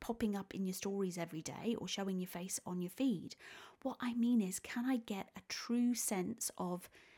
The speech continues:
the you behind the brand? Now, having said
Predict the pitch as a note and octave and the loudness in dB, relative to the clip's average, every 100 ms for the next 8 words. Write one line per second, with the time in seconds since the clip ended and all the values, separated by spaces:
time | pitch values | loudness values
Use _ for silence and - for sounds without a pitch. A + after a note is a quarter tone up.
0 | - - G#3+ F3+ A3+ A3+ F#3+ F3+ - G3+ | -20 2 4 6 8 8 6 0 -4 0
1 | G3 F3+ E3+ E3+ E3 C#3+ - - - - | 2 2 -2 -4 -4 -6 -8 -6 -6 -8
2 | _ _ _ _ _ - _ - - B3 | _ _ _ _ _ -20 _ -20 -8 -2
3 | A3 - D4 F#4 - C#4 A#3 | 0 2 4 4 6 4 2